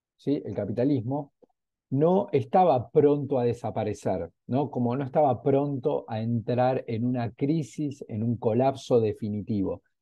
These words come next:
Que esta fue la última diapositiva que nosotros vimos de marxismo, ¿no? ¿Se acuerdan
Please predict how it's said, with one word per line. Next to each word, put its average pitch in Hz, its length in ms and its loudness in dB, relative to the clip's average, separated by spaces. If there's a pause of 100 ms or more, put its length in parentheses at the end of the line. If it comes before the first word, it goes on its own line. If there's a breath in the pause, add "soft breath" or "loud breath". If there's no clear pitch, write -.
(360)
Que 165 120 2
esta 180 200 0
fue 165 140 0
la 143 100 4
última 143 420 2
diapositiva 120 580 -2
que 113 80 -2
nosotros 110 360 -4
vimos 123 280 0
de 117 180 2
marxismo, 104 680 -4
¿no? 131 200 -4
¿Se - 100 -8
acuerdan 123 420 0